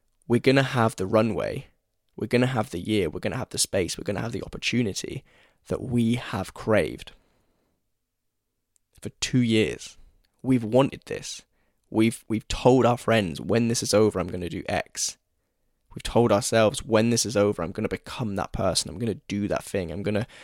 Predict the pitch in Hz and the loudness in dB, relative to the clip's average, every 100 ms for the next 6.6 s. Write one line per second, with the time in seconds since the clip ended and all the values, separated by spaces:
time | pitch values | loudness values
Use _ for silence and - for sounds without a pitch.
0 | - - - - - - - 127 - 90 | -18 -4 2 4 4 2 -2 -2 -2 -2
1 | 98 78 - - - 98 90 - _ _ | 0 -2 -2 -10 -6 -4 -4 -8 _ _
2 | _ _ - 104 101 - 104 113 107 - | _ _ -4 -2 -2 0 2 4 2 -2
3 | - - - _ _ _ _ _ _ - | -6 -6 -10 _ _ _ _ _ _ 2
4 | 117 117 147 147 127 - 135 110 - - | 2 4 4 4 4 2 2 2 -2 -8
5 | - 127 123 - 107 127 113 113 - - | 0 2 2 2 -2 -2 -2 -2 -6 -14
6 | - 110 101 127 - | -2 0 2 2 2